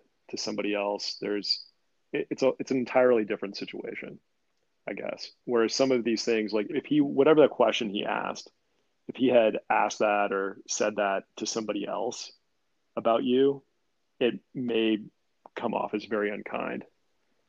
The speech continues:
But the fact that he said it to you directly, I think it, it implies this different intention, because he didn't say that to, like, to sound cool. He said that because he genuinely thought that it would help you.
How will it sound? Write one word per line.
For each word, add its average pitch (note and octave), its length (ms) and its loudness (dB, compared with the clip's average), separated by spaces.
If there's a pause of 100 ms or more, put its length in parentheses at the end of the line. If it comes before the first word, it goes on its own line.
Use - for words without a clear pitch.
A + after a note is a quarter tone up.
(160)
But A#2 140 0
the A#2+ 80 2
fact A2 400 0 (160)
that A2 160 -2
he A2 100 -4
said A2+ 240 -2
it - 120 -10
to - 100 -16
you A2+ 600 -2 (240)
directly, A2 720 -2 (680)
I C#3+ 80 4
think D3 200 0
it, D#3+ 100 -2
it C#3+ 120 6
implies A#2 560 4
this A2+ 180 -4
different A2 440 -4
intention, - 680 -10 (200)
because A#2 300 -2
he A#2+ 200 4
didn't C#3 180 2
say A#2+ 260 2
that G#2 320 2
to, - 80 -6
like, G2 220 -2 (140)
to A2+ 80 -4
sound G#2 400 -2
cool. - 440 -8 (540)
He - 260 -2
said A#2 300 2
that G#2+ 240 0
because G2+ 760 -4 (420)
he A#2+ 180 -6
genuinely G#2 500 -4
thought - 240 -2
that - 100 -4
it - 80 -4
would - 100 -6
help - 280 -6
you. - 120 -4